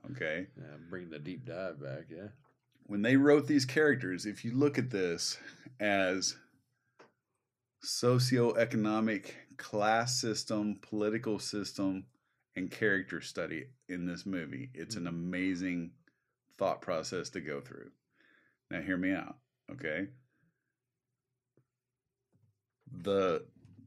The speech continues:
Speaker 1: Chief Brody character, played by Roy Schneider, he is what would be considered an everyday,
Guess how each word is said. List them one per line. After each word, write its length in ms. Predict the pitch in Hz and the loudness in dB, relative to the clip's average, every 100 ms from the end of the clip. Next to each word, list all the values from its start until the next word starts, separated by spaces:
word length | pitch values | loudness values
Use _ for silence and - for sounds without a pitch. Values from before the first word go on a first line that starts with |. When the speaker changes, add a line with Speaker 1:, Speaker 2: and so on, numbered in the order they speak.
| - _ - | -20 _ -4
Speaker 1:
Chief 300 | - 147 127 | 2 4 4
Brody 580 | 120 123 117 92 98 110 - - - - - - - - | 10 10 10 6 0 -4 -12 -20 -20 -18 -18 -18 -20 -18
character, 640 | - 104 92 82 82 90 101 _ _ _ _ _ - | 0 4 4 4 -2 -2 -4 _ _ _ _ _ -2
played 180 | 92 | 2
by 100 | 92 | 4
Roy 220 | 90 95 117 | 4 4 4
Schneider, 500 | 123 101 90 95 - - _ _ - _ | 4 2 2 0 -4 -18 _ _ -20 _
he 380 | - 120 123 107 | 0 6 8 8
is 300 | 98 95 - - | 8 4 0 2
what 240 | 98 101 | 4 4
would 160 | 101 92 | 4 0
be 120 | 98 | 0
considered 680 | - 87 - 98 90 92 82 - | 0 -2 0 2 4 2 0 -6
an 160 | 90 - | -6 0
everyday, 920 | 92 98 110 107 104 101 98 98 | 2 4 4 6 6 8 8 6